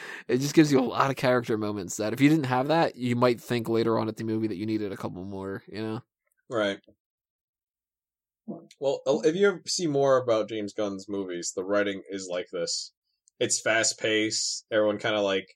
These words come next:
Speaker 2: knows their timing. Like, it's natural, but it's also very, like,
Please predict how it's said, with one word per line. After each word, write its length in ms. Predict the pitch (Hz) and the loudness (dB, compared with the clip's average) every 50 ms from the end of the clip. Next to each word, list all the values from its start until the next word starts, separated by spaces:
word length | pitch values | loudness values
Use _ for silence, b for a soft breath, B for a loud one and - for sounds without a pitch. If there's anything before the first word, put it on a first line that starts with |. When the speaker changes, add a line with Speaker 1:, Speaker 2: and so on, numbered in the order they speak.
| _ - | _ -8
Speaker 2:
knows 240 | 98 101 101 101 98 | -4 -2 0 0 0
their 120 | 95 92 92 | -2 -4 -4
timing. 460 | - 104 98 98 98 101 101 101 110 _ _ _ _ _ _ _ _ _ _ _ - | -4 -4 -4 -2 -2 -2 -2 -4 -6 _ _ _ _ _ _ _ _ _ _ _ 0
Like, 140 | 131 123 127 | 2 2 4
it's 180 | 131 123 113 | 2 0 0
natural, 680 | 113 117 123 151 175 175 - 214 214 214 208 208 196 - - | 0 2 2 2 2 2 2 4 4 6 6 4 2 4 6
but 120 | 147 127 | 8 8
it's 100 | 120 107 | 8 8
also 320 | 127 131 131 - 139 123 117 | 6 4 4 4 4 2 4
very, 320 | 110 110 110 110 110 110 | 4 4 6 6 6 4
like, 280 | 107 101 95 95 90 | 4 2 0 -2 -2